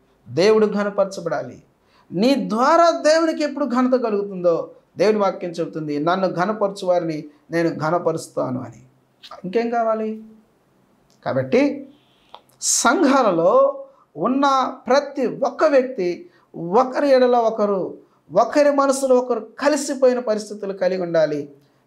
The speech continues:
దానికి ఏం కావాలి అని అంటే ఓర్పు కావాలి.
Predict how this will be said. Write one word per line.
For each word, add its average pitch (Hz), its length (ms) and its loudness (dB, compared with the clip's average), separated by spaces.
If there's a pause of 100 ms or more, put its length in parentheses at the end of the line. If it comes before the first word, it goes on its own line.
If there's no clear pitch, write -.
(100)
దానికి 156 320 -2
ఏం 196 200 2
కావాలి 254 420 4
అని 196 100 -2
అంటే 170 500 -4 (340)
ఓర్పు 170 360 -2
కావాలి. 127 600 -14